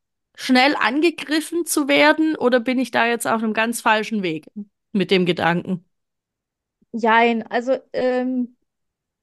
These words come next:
Speaker 2: ja, dieses, gerade dieses Gedankenkarussell und gerade dieses, ähm, Überinterpretieren kann auch schon, äh, kann auch schon,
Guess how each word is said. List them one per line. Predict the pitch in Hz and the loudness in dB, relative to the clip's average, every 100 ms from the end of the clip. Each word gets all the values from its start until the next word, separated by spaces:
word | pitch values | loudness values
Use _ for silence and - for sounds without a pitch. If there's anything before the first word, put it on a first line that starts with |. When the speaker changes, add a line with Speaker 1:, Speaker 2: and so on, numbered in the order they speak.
| _ _ _ | _ _ _
Speaker 2:
ja, | 233 254 294 | 0 2 2
dieses, | 302 262 262 | 0 -6 -6
gerade | 262 285 277 | -2 -2 -2
dieses | 277 269 - | -6 -8 -6
Gedankenkarussell | 269 233 240 311 262 294 285 254 262 269 _ - - 254 240 247 247 | -4 0 0 -2 -8 -6 -4 0 0 -2 _ -20 -2 2 2 2 0
und | - 220 220 | -2 -8 -8
gerade | 202 214 226 233 | -2 0 0 -4
dieses, | 240 226 233 - - | -6 -6 -6 -10 -10
ähm, | - 214 220 214 214 226 220 _ _ _ _ _ _ - | -4 -2 -2 -2 -6 -10 -12 _ _ _ _ _ _ -8
Überinterpretieren | 302 311 277 247 262 262 262 240 - 247 240 247 247 | -2 2 2 2 -2 -4 -2 -6 -2 0 0 0 -2
kann | 233 262 | 0 0
auch | 220 220 226 | 0 -2 -4
schon, | - - 233 262 277 254 254 247 240 - | -8 -2 0 0 -2 -4 -6 -6 -6 -10
äh, | - 220 214 220 208 - - - | -6 -4 -4 -6 -8 -10 -14 -16
kann | - 269 294 | -8 -4 -2
auch | 220 226 | -2 -4
schon, | - 226 233 233 233 226 | -2 -2 0 -2 -4 -8